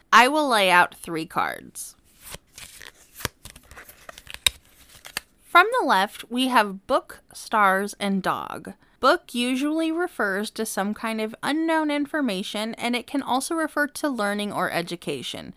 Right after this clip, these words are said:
and it can also be a literal book. For this question, because it's the subject of our reading, if you wanted to see it as an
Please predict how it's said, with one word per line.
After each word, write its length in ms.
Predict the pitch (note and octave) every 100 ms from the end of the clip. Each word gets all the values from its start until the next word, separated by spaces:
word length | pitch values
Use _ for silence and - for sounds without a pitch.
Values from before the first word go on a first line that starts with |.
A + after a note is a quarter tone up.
| -
and 160 | G3+
it 60 | G#3
can 120 | G#3
also 220 | F#3+ G3
be 140 | G3 F#3+
a 80 | F3
literal 400 | E3+ D#3+ D#3+ E3+
book. 400 | - - - -
For 160 | C#4
this 220 | F4 G4+ -
question, 580 | A#3 A3+ - A3+ A#3+
because 380 | B3 A3+ - G#3+
it's 180 | A#3+ -
the 80 | D4
subject 420 | - G3+ G#3+ A3+
of 120 | A#3+
our 160 | C4+ B3
reading, 400 | G3 F#3 F#3 -
if 180 | A3 A3
you 140 | A3
wanted 420 | F3 D#3+ G3+ C4+ D4+
to 100 | C#4
see 240 | A#3 A3
it 100 | G#3+
as 220 | G3 G3
an 100 | F#3+